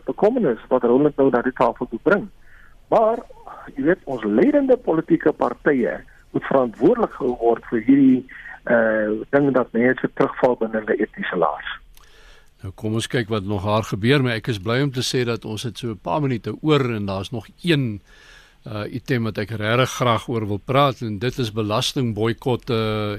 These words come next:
Speaker 2: en Helen Zille in die Kaap wat daarmee tevore gekom het. En natuurlik, 'n mens, soos mens kon verwag, het daar nou 'n klein oorlogie om haar kop losgebaars uit allerhande oorde uit, en dan ook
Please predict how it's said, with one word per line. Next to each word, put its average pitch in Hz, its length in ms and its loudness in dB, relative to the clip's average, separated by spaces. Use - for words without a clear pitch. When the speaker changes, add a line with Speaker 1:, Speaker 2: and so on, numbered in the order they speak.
Speaker 2:
en 90 320 -8
Helen 117 320 0
Zille 117 420 0
in 107 80 0
die 107 160 -2
Kaap 151 320 2
wat 117 140 -10
daarmee 110 340 -10
tevore 135 400 -6
gekom 135 320 -4
het. 151 160 -4
En 117 80 -4
natuurlik, 131 480 -4
'n 120 60 -4
mens, 117 200 -4
soos 113 200 -6
mens 113 200 -4
kon 110 140 -8
verwag, 104 460 -4
het 113 140 -4
daar 113 240 -2
nou 113 340 -2
'n 107 100 -8
klein 139 240 2
oorlogie 139 540 4
om 117 100 -2
haar 110 200 -4
kop 135 260 -4
losgebaars 123 720 -2
uit 117 180 -6
allerhande 120 500 -2
oorde 131 340 0
uit, 165 220 0
en 151 120 -2
dan 147 300 0
ook 170 140 0